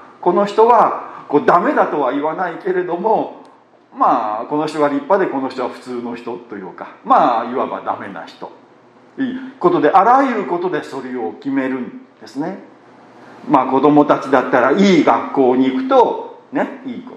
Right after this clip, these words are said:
で。まあ、まあ、普通の子だな、みたいなね。普通の子ですけど、まあ、これに比べたらダメだというので全部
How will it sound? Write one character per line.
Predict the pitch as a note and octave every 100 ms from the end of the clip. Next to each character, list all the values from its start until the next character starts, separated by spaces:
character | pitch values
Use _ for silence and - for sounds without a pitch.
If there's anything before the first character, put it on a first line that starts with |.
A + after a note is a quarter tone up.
| -
で。 | - - -
ま | B3+ D3+ B2 A#2 - -
あ、 |
ま | G3+ G#3+ A2
あ、 |
普 | G2 -
通 | C3 A#2+
の | G#2
子 | A#2
だ | A2
な、 | C3 D#3
み | C3+ A2
た | E2+
い | E2+
な | E2
ね。 | C3+ - - - - -
普 | -
通 | - F#3
の | F#3
子 | F3+ E3+
で | E3
す |
け | C3+
ど、 | A#2
ま | B2+ A2 F#2+
あ、 |
こ | B2
れ | B2+
に | C3
比 | C#3+
べ | D3+ F3+
た | E3+
ら | C3
ダ | G#2+ A2
メ | A2+
だ | F2+ -
と | E2+ - - - - - - - - - - - -
い | A3 A3+ A3+
う |
の | A3 F3+
で | D3
全 | - F#3+ F#3 D3
部 | C#3 C#3+ -